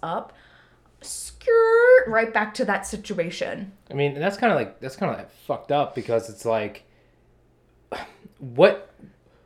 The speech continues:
Speaker 2: what does a fitness instructor have to look like?
Speaker 1: Yeah. Well, they
Speaker 2: Right?
Speaker 1: need to redefine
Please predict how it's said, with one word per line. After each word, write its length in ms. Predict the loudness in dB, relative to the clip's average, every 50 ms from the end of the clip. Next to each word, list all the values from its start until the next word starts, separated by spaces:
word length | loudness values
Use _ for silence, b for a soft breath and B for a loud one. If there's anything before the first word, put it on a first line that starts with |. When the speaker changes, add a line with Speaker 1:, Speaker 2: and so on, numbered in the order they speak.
| _ _
Speaker 2:
what 260 | -10 -2 -2 -2 2 2
does 240 | 2 2 2 0
a 680 | 0 2 2 4 6 6 4 4 4 2 2 0 -4 -8 -8
fitness 280 | -6 -4 -4 -4 -4
instructor 340 | -4 -2 -2 -2 -2 -2 -4
have 300 | -6 -4 -4 -4 -4 -2
to 80 | -4 -2
look 240 | -2 -2 -4 -4 -6
like? 300 | -8 -8 -8 -12 -10 -8
Speaker 1:
Yeah. 200 | -6 -6 -6 -8 -12 -18 _ _
Well, 300 | 0 4 6 6 4 4
they 120 | 2 4
Speaker 2:
Right? 160 | 4 4 4 2
Speaker 1:
need 180 | -2 -6 -8
to 340 | -6 -2 0 0 0 -2 -4 -6
redefine 880 | -8 -8 -6 -6 -6 -8 -6 -8 -8 -6 -6 -6 -8 -8 -10 -12 -14